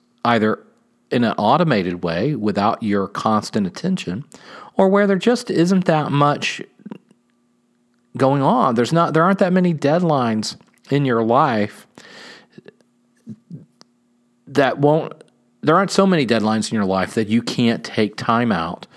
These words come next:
to allow yourself to heal. And finally, number four is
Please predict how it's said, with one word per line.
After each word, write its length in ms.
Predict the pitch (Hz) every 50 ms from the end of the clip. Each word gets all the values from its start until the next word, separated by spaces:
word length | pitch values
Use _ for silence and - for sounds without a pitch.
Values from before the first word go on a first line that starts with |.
| - - - - _ -
to 220 | - - - 117 104
allow 600 | 101 98 101 104 104 107 113 117 123 127 131 127
yourself 840 | 120 123 131 127 - - - 92 87 87 87 87 - - - - _ _ _ _ -
to 140 | - - 104
heal. 360 | - - 85 73 65 60 - _ _ _ _ _ _ _ _ _ _ _ _ _ _ _ _ _ _ _ _ _ _ _ _ - - _ _ _ _ _ _ _ _ _ _ _ - - - - - - - - -
And 160 | 139 139 135
finally, 440 | - 147 147 147 147 143 135 123 117
number 300 | 123 127 127 117 117 104
four 760 | - - - - - 160 151 147 139 123 110 101 95 - -
is 440 | - 113 110 107 104 104 98 -